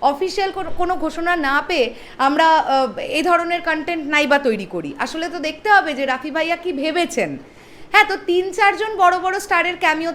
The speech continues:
থাকবে জানতে পারা যাচ্ছে। এবার দেখবার ব্যাপার যে তারা কারা, এবং তার মানে তাণ্ডব দিয়েই কিন্তু most probably রাফি ভাইয়া এই ইউনিভার্সের মধ্যে ঢুকছেন, যেটা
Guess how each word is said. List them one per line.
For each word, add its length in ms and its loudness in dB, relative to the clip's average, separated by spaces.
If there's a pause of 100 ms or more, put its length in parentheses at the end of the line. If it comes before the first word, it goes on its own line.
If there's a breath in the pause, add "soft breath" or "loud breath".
থাকবে 260 -2 (100)
জানতে 240 -2
পারা 280 0
যাচ্ছে। 240 -2
এবার 200 -2 (120)
দেখবার 440 2
ব্যাপার 360 0 (120)
যে 60 -4 (120)
তারা 200 -4 (120)
কারা, 280 4 (680 loud breath)
এবং 240 2 (160)
তার 160 8 (100)
মানে 140 2 (160)
তাণ্ডব 500 4 (120)
দিয়েই 380 4
কিন্তু 240 -2 (160)
most 280 0
probably 400 4 (120)
রাফি 240 0
ভাইয়া 340 2 (160)
এই 80 2 (100)
ইউনিভার্সের 600 0
মধ্যে 240 -4
ঢুকছেন, 380 -6 (480 loud breath)
যেটা 280 2